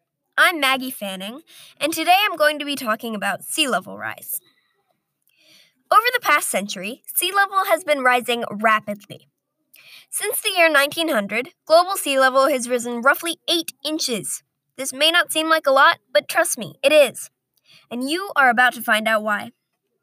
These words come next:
Today's episode is about the causes and effects of global sea level rise.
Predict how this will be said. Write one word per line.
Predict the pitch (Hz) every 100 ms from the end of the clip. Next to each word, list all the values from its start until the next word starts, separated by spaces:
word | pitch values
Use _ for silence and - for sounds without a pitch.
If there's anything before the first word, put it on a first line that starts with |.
| _ _ _ _ _ _ _ _ _ _ _ -
Today's | 330 403 466
episode | 302 262 247 233 226
is | 233
about | 233 233
the |
causes | 247 311 330 339 339
and | 294
effects | - 214 -
of | 233 -
global | 277 285 311
sea | - 269
level | 214 202 117
rise. | 107 110 -